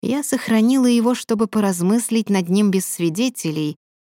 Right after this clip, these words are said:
и выработать план действий. «Сара, боюсь, что я нарыла совсем немного. Она заплатила наличными, так что у нас даже нет реквизитов её карты. Сказала, что ждёт, когда ей пришлют по почте новую.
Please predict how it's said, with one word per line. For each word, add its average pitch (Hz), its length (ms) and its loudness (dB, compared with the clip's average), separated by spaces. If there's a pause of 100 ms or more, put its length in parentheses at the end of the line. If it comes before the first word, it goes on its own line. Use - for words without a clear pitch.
и 170 160 2
выработать 254 760 -2
план 170 300 -4
действий. - 640 -10 (840)
«Сара, 175 540 -2 (500)
боюсь, 262 480 2
что - 180 -2
я 285 160 4
нарыла 277 360 2
совсем 233 440 0
немного. 170 480 -2 (400)
Она 277 240 2
заплатила 254 520 0
наличными, 185 840 0
так 233 200 -2
что - 220 -2
у 220 100 4
нас 240 220 2
даже 233 300 2
нет 254 260 2
реквизитов 240 680 -2
её 180 260 -2
карты. 160 420 -8 (480)
Сказала, 196 600 -2
что 202 260 -2
ждёт, 190 360 -4
когда 175 260 -2
ей 180 200 0
пришлют 165 480 -4
по 165 100 -4
почте 302 540 -4
новую. 175 540 -2